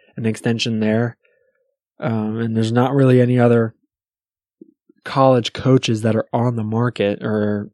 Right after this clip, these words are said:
necessarily in, in talks with any teams. Um, but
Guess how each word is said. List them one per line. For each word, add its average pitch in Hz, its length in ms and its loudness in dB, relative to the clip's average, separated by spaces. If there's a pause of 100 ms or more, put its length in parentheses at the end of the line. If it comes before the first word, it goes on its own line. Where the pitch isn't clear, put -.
necessarily 110 480 -2
in, 113 360 -6 (500)
in 127 180 -4
talks - 720 0 (880)
with 127 100 -2
any 117 180 4
teams. 104 600 -2 (2250)
Um, 107 300 -2
but 107 260 0